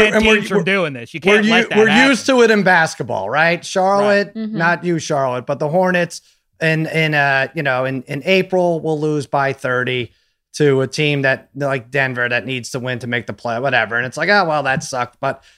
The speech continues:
Speaker 2: our eyes are used to it. We're not used to it in a football game. We're certainly not used to Collinsworth and Michaels breaking down and being like,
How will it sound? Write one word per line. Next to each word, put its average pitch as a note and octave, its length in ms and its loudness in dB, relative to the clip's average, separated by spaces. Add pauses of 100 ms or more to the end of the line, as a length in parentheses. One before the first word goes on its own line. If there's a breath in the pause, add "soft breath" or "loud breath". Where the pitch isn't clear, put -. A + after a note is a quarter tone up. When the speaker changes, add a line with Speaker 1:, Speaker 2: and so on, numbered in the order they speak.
(140)
Speaker 2:
our E3 160 6
eyes F#3 380 6
are E3 80 2
used D#3 300 -4
to D3 120 0
it. C#3 160 -6 (200)
We're D#3+ 140 2
not F#3+ 280 4
used G3 260 2
to F3 140 4
it D#3 200 2 (600)
in E3+ 100 4
a E3 40 2
football F3+ 460 2
game. D#3 240 0
We're C#3+ 80 -2
certainly A3 400 2
not F3 240 2
used E3+ 180 2
to E3 60 -2
Collinsworth E3 640 2
and D3+ 140 -2
Michaels E3+ 580 0 (240)
breaking E3 380 0
down D#3 340 4
and C#3 120 -4
being D3 160 0
like, C#3+ 340 2